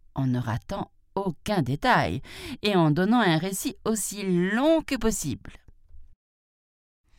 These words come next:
Oh, mon pauvre cerveau!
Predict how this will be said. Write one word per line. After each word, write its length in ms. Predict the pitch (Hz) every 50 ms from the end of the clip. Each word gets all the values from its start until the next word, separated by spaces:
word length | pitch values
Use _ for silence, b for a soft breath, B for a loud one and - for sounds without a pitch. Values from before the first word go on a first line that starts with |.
| B B B B B B 214 B B -
Oh, 340 | 139 160 196 208 214 202 185
mon 240 | 156 147 180 196 151 - _ -
pauvre 420 | - 151 196 190 139 104 - 170
cerveau! 760 | 160 - - - - - - - - - - 208 240 190